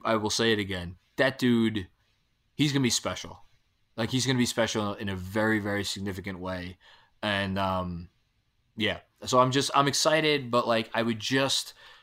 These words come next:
God, I would have so much more com-, confidence and comfort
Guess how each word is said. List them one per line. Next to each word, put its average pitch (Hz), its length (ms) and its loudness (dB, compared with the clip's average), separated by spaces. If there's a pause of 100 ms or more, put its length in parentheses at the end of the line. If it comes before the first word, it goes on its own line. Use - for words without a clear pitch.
(300)
God, 120 400 2
I 117 80 -6
would 117 120 -2
have 117 140 -4
so 160 540 2
much 147 500 -2
more 127 720 0
com-, 151 400 0 (100)
confidence 170 580 0
and 107 180 -8
comfort 98 640 -6